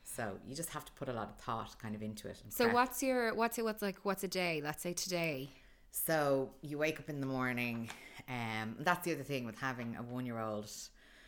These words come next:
Speaker 1: You know, your day could start at half six or it could
Speaker 2: Yeah.
Speaker 1: start at half eight.
Speaker 2: Half six
Speaker 1: So
Speaker 2: is good for me, by the way, at
Speaker 1: Oh,
Speaker 2: the
Speaker 1: is
Speaker 2: moment.
Speaker 1: it?
Speaker 2: Yeah.
Speaker 1: Yeah,
Speaker 2: Half
Speaker 1: yeah.
Speaker 2: six, we feel like we're winning. Anything
Speaker 1: Yeah.
Speaker 2: after, out, after the hour of five, we're happy.
Speaker 1: Well, my little fella, in fairness to him, is great. He does, he sleeps all night.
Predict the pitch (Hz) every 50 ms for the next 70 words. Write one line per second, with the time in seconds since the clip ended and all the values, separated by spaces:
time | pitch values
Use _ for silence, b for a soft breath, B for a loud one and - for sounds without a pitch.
0 | B B B B - 143 147 139 139 131 127 123 117 135 131 127 127 - 135 -
1 | - 127 120 110 113 113 127 117 117 - - 160 170 165 - - - - - 202
2 | 214 208 214 202 147 - 180 156 156 143 143 135 139 135 123 135 135 131 107 95
3 | - - - - - - 196 214 202 143 254 220 - 240 208 - 196 185 180 175
4 | - - 175 165 165 151 147 147 143 - - - 147 147 143 147 147 139 147 160
5 | 147 151 147 151 160 156 185 190 156 - - - - - - - - 127 123 120
6 | 120 117 113 - - - - 214 208 208 - 220 202 208 - 190 185 175 165 170
7 | 185 175 165 156 - 165 156 151 156 143 135 160 160 147 - - - - 185 202
8 | - 233 220 202 190 - - 180 165 165 160 160 - - - _ - - - 156
9 | 156 160 156 - 165 170 180 180 - 180 180 175 165 156 151 147 151 - - 165
10 | 156 147 139 139 135 - 135 139 151 151 139 - - 135 143 143 B B B B
11 | B B B B B B B B 120 120 135 143 151 160 156 151 147 131 - 139
12 | 127 123 104 117 117 - 135 127 120 120 113 - - 117 110 110 - - 123 113
13 | 110 113 - - - 127 123 117 - - 107 104 - - 131 127 - 120 113 107
14 | 110 110 113 107 107 104 -